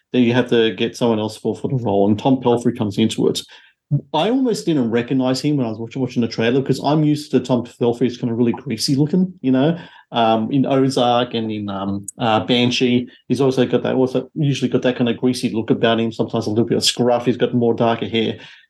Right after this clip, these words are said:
And when I saw him in, um, the trailer for American Murderer, and when I watched the movie, um, it was just really cool kind of transformation that he kind of had in putting together the, the look for Jason. Uh, so the first thing I want to talk about is in regards to the look. Like,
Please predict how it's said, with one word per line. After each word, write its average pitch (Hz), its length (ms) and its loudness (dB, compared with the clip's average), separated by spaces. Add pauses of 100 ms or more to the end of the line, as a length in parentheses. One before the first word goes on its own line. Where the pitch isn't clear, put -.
And 143 160 2
when 151 100 2
I 151 80 4
saw 170 320 2
him 143 160 4
in, 127 280 0
um, 110 380 -2
the 107 60 -8
trailer 117 380 2
for 110 320 0
American 110 380 0
Murderer, 117 300 2
and 107 380 -2
when 113 140 0
I 110 40 0
watched 110 260 0
the 107 60 -2
movie, 123 460 0 (360)
um, 127 320 2
it 160 60 0
was 131 180 0
just 147 240 -4
really 175 400 2
cool 160 360 -2
kind 131 160 2
of 117 60 -2
transformation 123 720 0
that 117 120 0
he 113 60 -2
kind 113 220 -4
of 110 80 -6
had 117 340 0 (300)
in 127 520 0
putting 113 220 0
together 123 460 0
the, 113 280 2
the 135 120 -2
look 123 200 0
for 127 80 0
Jason. 117 520 -2 (380)
Uh, 131 160 2
so 165 100 0
the 151 80 2
first 220 240 0
thing 220 80 2
I 185 40 4
want 147 220 2
to - 40 -6
talk 131 120 4
about 131 240 0
is 110 80 -4
in 120 60 -2
regards 117 400 -2
to - 100 -16
the 110 60 -8
look. 110 420 -2 (400)
Like, 127 380 0